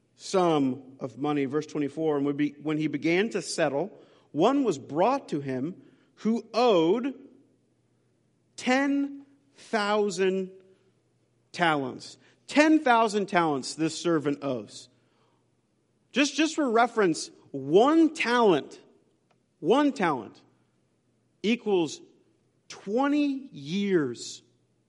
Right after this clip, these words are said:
worth of wages. One talent, twenty years worth of wages at this time, or about six thousand denarii. And a denarii was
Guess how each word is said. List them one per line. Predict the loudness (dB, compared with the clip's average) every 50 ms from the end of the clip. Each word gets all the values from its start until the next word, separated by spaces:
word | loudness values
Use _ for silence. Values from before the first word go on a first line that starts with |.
| _
worth | -10 -6 -6 -6 -4 -6
of | -8 -10 -6
wages. | -4 -4 -2 -4 -4 -8 -14 -16 -18 -18 -20 -20 _ _ _ _ _ _ _ _ _ _ _ _ _ _ _ _ _ _ _ _ -2
One | 0 0 2 2
talent, | 2 2 2 4 4 2 0 -4 -8 -14 -20 _ _ _ _ _ _ -14
twenty | -6 -2 -2 0 0 0 -2 -2
years | -4 -4 -4 -4 -2 0 0 0 -2 -4 -8
worth | -10 -4 0 0 0 0 0 -4 -8 -6
of | -6 -6 -4 -2
wages | -2 0 0 0 0 -2 -6 -8 -8 -10
at | -10 -10 -8
this | -10 -12 -12 -10
time, | -10 -10 -10 -10 -10 -12 -18 _ _ _ _ _ _ _ _ _ _ _ _
or | 6 8 8 10 8
about | 6 4 4 2 2 2 -2 -6 -16 -20 -20 _
six | -10 -6 -2 0 0 0 -2 -4 -6 -6 -6 -4
thousand | -4 -2 -2 0 0 0 -2 -2 0 0 0 2 2 0 -2 -6 -12 -20 -20 _ _ _ _ _ _ _ _ _ _ _ _ _ _ _ _ _ _ _ _
denarii. | -6 -4 -2 -2 -2 -2 -4 -6 -8 -12 -14 _ _ _ _ _ _ _ _ _ _ _ _ _ _ _ _ _ _ _ _ _ _ _ _ _ _
And | 2 4 4 4 4 2 -2 -6 -14 -20 -20 _ _ _ _ _ _ _ _ _ _ _ _ _ _ -8
a | -4
denarii | -2 0 2 2 4 4 4 4 4
was | 2 2 0 -2 -4 -10